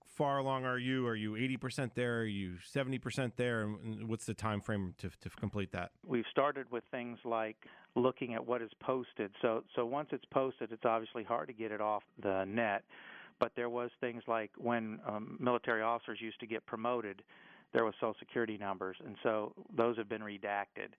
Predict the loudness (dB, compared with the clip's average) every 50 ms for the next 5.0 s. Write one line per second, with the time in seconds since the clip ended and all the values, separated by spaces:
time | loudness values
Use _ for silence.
0 | -20 -14 -6 -6 -6 0 2 2 2 2 -2 -4 -4 -4 -4 -4 -6 -8 -10 -6
1 | -6 -6 -6 -4 -4 -2 0 0 -2 -2 -2 -2 0 0 0 -2 -4 -4 -6 -8
2 | -2 0 0 0 0 -2 -6 _ _ _ _ _ _ _ _ -8 -8 -8 0 0
3 | 0 0 0 -2 -2 -2 -2 -4 -8 -10 -6 -6 -8 -4 0 0 2 2 0 -2
4 | -4 -6 -6 -4 -4 -6 -8 -10 0 2 4 4 4 2 0 -2 -4 -4 -6